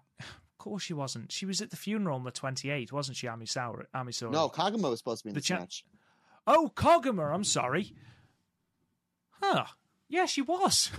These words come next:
Speaker 1: <laughs>
Speaker 2: But she was at the show, you know, with the F-, uh, was she at the show the, the, before? The one we just reviewed? No, she wasn't. Oh, yeah, she was, yeah, 'cause she was in the main event with Classmates.
Speaker 1: Yeah, she was.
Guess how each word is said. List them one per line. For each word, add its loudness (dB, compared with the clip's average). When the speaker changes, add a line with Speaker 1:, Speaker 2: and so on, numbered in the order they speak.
Speaker 1:
<laughs> -20
Speaker 2:
But -4
she 2
was 4
at 0
the -4
show, 0
you -8
know, -4
with -6
the 0
F-, -2
uh, -2
was -6
she -8
at -8
the -8
show -2
the, -4
the, -2
before? 2
The 0
one 4
we 6
just 2
reviewed? 4
No, 2
she -6
wasn't. -2
Oh, 2
yeah, 4
she -6
was, -2
yeah, 0
'cause -10
she -6
was -4
in -8
the -6
main -4
event -6
with -20
Classmates. -6
Speaker 1:
Yeah, 0
she -6
was. -4